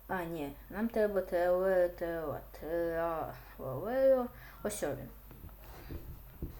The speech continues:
Трале, трала у нас є. Далі, давайте ми візьмемо оцього. Е,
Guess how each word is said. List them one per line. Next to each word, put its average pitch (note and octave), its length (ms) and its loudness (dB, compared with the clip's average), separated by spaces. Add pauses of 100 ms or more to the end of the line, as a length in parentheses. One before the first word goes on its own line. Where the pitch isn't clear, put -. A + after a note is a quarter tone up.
(1400)
Трале, A3+ 800 10
трала A3+ 720 8
у F#3 80 -2
нас A3 360 -2
є. B3 120 -2
Далі, F3+ 460 4
давайте A3 440 6
ми F#3+ 200 2
візьмемо F3+ 600 0
оцього. F3 760 4 (2250)
Е, E3+ 680 4